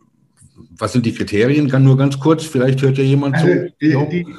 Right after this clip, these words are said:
Speaker 2: die Kriterien,
Speaker 1: Ähm,
Speaker 2: um eine Ausbildung zu beginnen, äh,
Speaker 1: Ja.
Speaker 2: ist zunächst, mm, erstmal einen Pre-Course, äh,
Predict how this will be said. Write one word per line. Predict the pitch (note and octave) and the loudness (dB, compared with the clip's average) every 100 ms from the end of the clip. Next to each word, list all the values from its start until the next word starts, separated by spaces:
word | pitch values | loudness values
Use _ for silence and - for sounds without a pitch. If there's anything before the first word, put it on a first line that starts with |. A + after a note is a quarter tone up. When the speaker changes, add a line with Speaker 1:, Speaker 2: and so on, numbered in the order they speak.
| - - - F3 | -20 -20 -10 -6
Speaker 2:
die | D#3+ | -2
Kriterien, | E3 A#2 F3 G#3 - | 0 2 2 0 0
Speaker 1:
Ähm, | G3 | -2
Speaker 2:
um | F3+ | 0
eine | E3+ D#3+ | 0 0
Ausbildung | F#3+ - G3+ G3 F#3 E3+ - | 0 0 0 2 0 -2 -6
zu | D3+ | -8
beginnen, | D3+ D#3 G#3 A3+ G#3+ F#3+ | -6 -4 -4 -4 -4 -6
äh, | C#3+ D#3+ | -4 -2
Speaker 1:
Ja. | |
Speaker 2:
ist | - - F3 - - | -2 -6 -12 -16 -8
zunächst, | D#3 E3 F#3 F3+ - - | -4 0 0 -4 -12 -12
mm, | D3+ D3 C#3+ C#3+ - - - - | -10 -10 -12 -14 -18 -20 -20 -16
erstmal | C#3+ E3+ F3 D#3 D3 | -10 -8 -6 -4 -4
einen | C#3 C#3 C3+ | -4 -4 -4
Pre-Course, | E3+ F#3 F3+ F#3+ F3+ - - | -2 -2 0 -2 -2 -6 -8
äh, | D#3+ D#3+ C#3 | -6 -4 -6